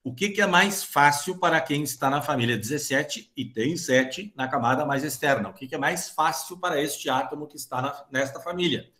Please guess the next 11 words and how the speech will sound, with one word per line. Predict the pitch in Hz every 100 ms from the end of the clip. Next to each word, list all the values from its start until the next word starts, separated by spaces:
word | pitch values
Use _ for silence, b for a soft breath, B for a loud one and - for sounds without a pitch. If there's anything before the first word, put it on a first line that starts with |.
| _ _ _ _ _
Se | - 143
ele | 151
tem | 143 185 185
sete, | - 180 170 - 120 -
é | 117
mais | 127 165 -
fácil | - 160 180 - - 208 90 _ _ _ -
perder | 156 135 117 202
esses | 208 131 127
sete | 151 156 139
elétrons | 131 170 180 208